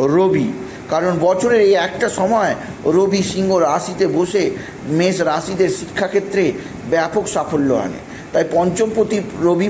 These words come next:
পঞ্চমে অবস্থান, সাথে বুধ ও শুক্রের থাকা, এটা বলা যেতেই পারে আপনার শিক্ষাক্ষেত্রে যথেষ্ট শুভদায়ক আছে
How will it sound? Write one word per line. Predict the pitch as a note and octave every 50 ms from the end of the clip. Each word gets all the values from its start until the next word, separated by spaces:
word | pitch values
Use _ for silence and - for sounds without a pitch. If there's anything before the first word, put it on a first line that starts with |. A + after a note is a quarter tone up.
| F#3
পঞ্চমে | D#3 D#3+ D#3+ E3+ E3 - G3 F#3 F#3
অবস্থান, | F3+ D#3+ C#3+ C#3+ D#3 D3+ - - D#3+ D#3+ D3 - - - - - - -
সাথে | - - E3+ F3 F3+ - G3
বুধ | E3 D3+ D#3+ F3+ F3
ও | G3 F#3
শুক্রের | F#3 - E3+ E3 - - F3 D#3+ -
থাকা, | - D3 C#3+ - - E3 - - - - - - - -
এটা | - A3 B3
বলা | G#3 F3 F#3 F#3+ F#3+ G3+ F#3+
যেতেই | E3+ E3 E3 F3+ A3 A3+ A3+
পারে | G#3+ A3+ G#3 F3+ D#3+ B2 - - - - - -
আপনার | - - D#3+ D#3+ F3+ F#3+ F#3
শিক্ষাক্ষেত্রে | F3 - - G3 E3 - - G3+ G3 G3 G#3 G3+ F#3+ G3+ G3+ G#3 F3+ C3+ - - - - - - B2+
যথেষ্ট | B2+ D#3+ E3+ F3 - C4 C#4 C4+ C4+ - - G#3 -
শুভদায়ক | - F#3+ F#3 F3 E3+ F3+ F#3 D#3 E3+ D#3+ E3 E3+ D#3
আছে | D3+ D3+ D#3 D#3 - G3